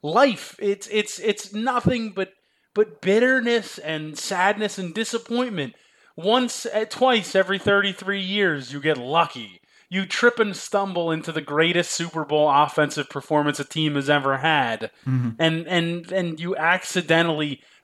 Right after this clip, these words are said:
Speaker 1: build a farm system over the course of seven years and, and f-,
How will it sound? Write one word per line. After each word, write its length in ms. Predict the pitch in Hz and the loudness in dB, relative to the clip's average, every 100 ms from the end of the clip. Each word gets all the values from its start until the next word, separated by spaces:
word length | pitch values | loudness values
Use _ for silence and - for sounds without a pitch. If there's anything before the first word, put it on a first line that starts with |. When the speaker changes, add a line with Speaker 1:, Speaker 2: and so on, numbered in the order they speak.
| - | 0
Speaker 1:
build 240 | 175 180 | 2 4
a 60 | 165 | 2
farm 380 | - 156 156 | 4 4 4
system 420 | 156 147 135 135 139 | 0 -4 -4 -4 -4
over 220 | 135 131 | -4 -4
the 120 | 135 | -6
course 400 | - 143 139 - | -4 -2 -2 -2
of 120 | 131 | -6
seven 440 | - 151 135 135 139 | 0 2 2 0 -2
years 420 | 143 131 131 - _ _ _ - | 0 2 0 -6 _ _ _ -8
and, 320 | 135 139 143 | -6 -6 -6
and 400 | 147 147 147 151 165 160 - | -6 -4 -6 -8 -14 -20 -20
f-, 280 | - - - | -16 -14 -8